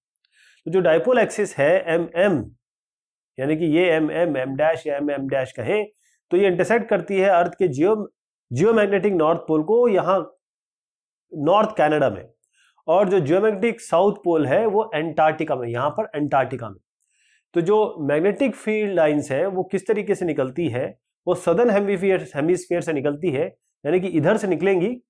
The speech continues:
देखिए यहाँ से ये निकल रही हैं, ये सदर्न हेमिस्फीयर से निकलती हैं और ये नदन में जाके एंटर होती हैं इस तरीके से। यहाँ जाके देखिए, यहाँ ये एंटर हो रही है इस जगह पे, तो इस तरीके से ये एंटर होती हैं। जो एक्चुअल साउथ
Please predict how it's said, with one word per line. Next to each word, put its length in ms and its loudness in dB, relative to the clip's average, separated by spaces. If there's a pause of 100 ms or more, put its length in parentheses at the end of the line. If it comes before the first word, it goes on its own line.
(220)
देखिए 240 0
यहाँ 140 0
से 80 -2
ये 60 2
निकल 220 0
रही 180 -4
हैं, 140 -18 (840)
ये 120 4
सदर्न 340 0 (140)
हेमिस्फीयर 460 0
से 120 -2
निकलती 440 -2
हैं 300 -8 (420)
और 200 2
ये 120 2
नदन 300 2
में 160 0
जाके 360 2 (120)
एंटर 420 -2
होती 360 -2
हैं 80 -12
इस 120 -16
तरीके 280 -8
से। 140 -18 (500)
यहाँ 180 0
जाके 340 0
देखिए, 220 -4
यहाँ 160 -2
ये 180 -2
एंटर 220 -4
हो 120 -4
रही 120 -12
है 140 -18
इस 100 -6
जगह 180 -6
पे, 120 -18 (720)
तो 60 2
इस 100 0
तरीके 260 2
से 140 0
ये 80 2
एंटर 280 0
होती 240 -4
हैं। 140 -16 (960)
जो 440 0 (260)
एक्चुअल 420 0
साउथ 260 2